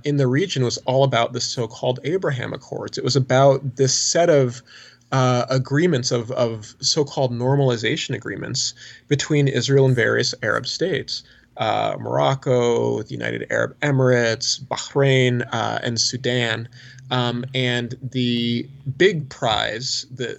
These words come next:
being, uh, normalization with Saudi Arabia. Um, now, it should be said that de facto, Israel and Saudi Arabia have been on the same side for a long time. They're, they've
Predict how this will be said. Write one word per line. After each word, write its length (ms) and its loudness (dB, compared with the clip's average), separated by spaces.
being, 560 -4
uh, 320 0
normalization 680 -2
with 120 -6
Saudi 360 -4
Arabia. 480 -10
Um, 300 -6
now, 280 0
it 140 -8
should 220 -4
be 140 -4
said 760 -4
that 400 -2
de 80 -2
facto, 840 -6
Israel 300 0
and 100 0
Saudi 280 0
Arabia 260 0
have 160 -6
been 120 -4
on 100 -4
the 60 -4
same 300 -6
side 480 -2
for 140 -4
a 60 2
long 200 0
time. 300 -4
They're, 300 -6
they've 180 -8